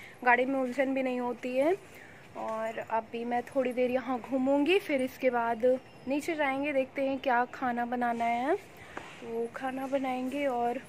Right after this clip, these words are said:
मुझे अपनी पूरी packing भी करनी है, सामान पूरा pack करना है, सब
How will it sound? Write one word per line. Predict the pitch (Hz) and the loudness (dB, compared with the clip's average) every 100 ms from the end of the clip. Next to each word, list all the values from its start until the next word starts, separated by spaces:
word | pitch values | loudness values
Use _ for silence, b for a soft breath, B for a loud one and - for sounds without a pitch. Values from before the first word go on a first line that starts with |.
| - | -2
मुझे | 269 269 285 269 277 - B B B - | 0 2 4 4 0 -4 B B B 0
अपनी | 254 285 294 | 2 4 2
पूरी | 269 294 269 294 | 2 0 0 2
packing | 294 269 277 277 | 4 4 2 2
भी | 294 | 2
करनी | 285 269 269 277 | 0 0 0 0
है, | 302 | 0
सामान | 330 311 269 262 | 0 0 2 0
पूरा | 262 262 262 | 2 0 2
pack | 262 247 - | 0 0 0
करना | 254 262 | 0 0
है, | 262 277 | 0 -2
सब | 294 285 247 269 | 0 2 2 4